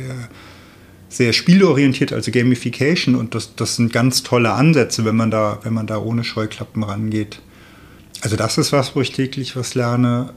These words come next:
Ähm, wir sind auch ja sehr stark im, im Middle East, im arabischen Raum.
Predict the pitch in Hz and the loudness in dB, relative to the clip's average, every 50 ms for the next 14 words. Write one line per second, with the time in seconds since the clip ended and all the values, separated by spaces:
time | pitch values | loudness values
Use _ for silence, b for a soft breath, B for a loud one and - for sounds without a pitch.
0 | - - 123 113 113 113 113 117 127 139 131 - 98 113 117 120 120 113 107 110 | -10 -6 -4 -2 0 0 0 0 -2 -4 -6 -8 -8 -6 -4 -4 -4 -4 -4 -2
1 | 117 113 110 - - - 123 127 123 - - 117 110 104 104 107 113 - - - | -2 -2 -2 -4 -6 -10 -10 -10 -10 -10 -8 -8 -8 -6 -6 -8 -8 -8 -8 -10
2 | 104 107 - - 127 110 107 110 113 120 117 113 113 110 117 113 147 170 180 - | -10 -10 -10 -10 -8 -6 -6 -6 -6 -4 -4 -4 -4 -2 -2 -2 0 -2 -2 -2
3 | - 123 127 120 110 117 131 139 - - - 151 147 131 135 139 147 151 156 | -4 -4 -4 -4 -4 -4 -8 -8 -8 -8 -6 -6 -4 -4 -4 -4 -4 -4 -6